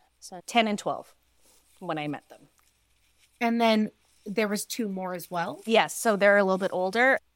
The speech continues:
Speaker 1: I wanna say three years younger than me, and Calvin is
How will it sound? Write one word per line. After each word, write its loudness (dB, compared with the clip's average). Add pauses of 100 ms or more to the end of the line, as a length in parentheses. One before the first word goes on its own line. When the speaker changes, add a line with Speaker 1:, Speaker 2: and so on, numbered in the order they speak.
(140)
Speaker 1:
I -18
wanna -14
say -10
three -10
years -6
younger -4
than -6
me, -4
and -8 (420)
Calvin -6 (920)
is -2